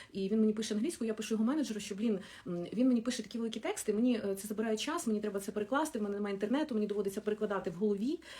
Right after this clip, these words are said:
м, і я переживаю, що я його неправильно зрозумію, а там дуже серйозні питання, які стосуються, ну, мільйонних просто результатів. М, і вона каже: "Ну, да,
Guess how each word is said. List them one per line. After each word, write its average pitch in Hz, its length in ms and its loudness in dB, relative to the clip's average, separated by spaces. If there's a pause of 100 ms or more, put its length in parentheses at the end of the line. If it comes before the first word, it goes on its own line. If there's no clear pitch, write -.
(120)
м, 180 140 -2
і 220 80 0
я 302 180 4
переживаю, 254 400 0
що - 100 0
я - 20 4
його 262 80 4
неправильно 254 360 2
зрозумію, 226 560 4
а 190 40 -2
там 277 180 4
дуже 330 160 0
серйозні 214 340 2
питання, 208 320 0
які 208 140 0
стосуються, 208 420 -6
ну, 185 100 -4
мільйонних 196 380 0
просто - 220 -10
результатів. 196 500 -6 (400)
М, 170 200 -4
і 214 80 0
вона 240 140 4
каже: 220 360 -2
"Ну, 302 240 0
да, 185 320 -2